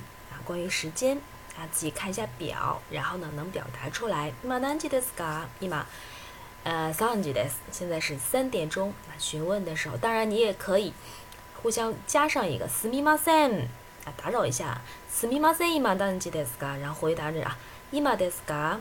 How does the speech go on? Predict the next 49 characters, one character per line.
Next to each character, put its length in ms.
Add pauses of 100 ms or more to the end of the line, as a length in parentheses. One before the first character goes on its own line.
(580)
二 160
時 160
で 200
す。 20 (260)
啊， 120
现 180
在 120
是 220
两 280
点 240
钟， 240 (240)
两 120
点 160
钟。 140 (580)
好， 180 (260)
第 100
一 20
个 120
句 160
型 260
呢 180
就 160
到 220
这 220
里。 160
下 120
面 140
次 160
二 320
番。 180 (1800)
第 80
二 100
个 100
句 220
型 460
是 300
わ 260
で 160
す 120
啊， 80
这 160
个 80
我 120
们 160
非 180
常 320
的 160
熟 320
悉。 320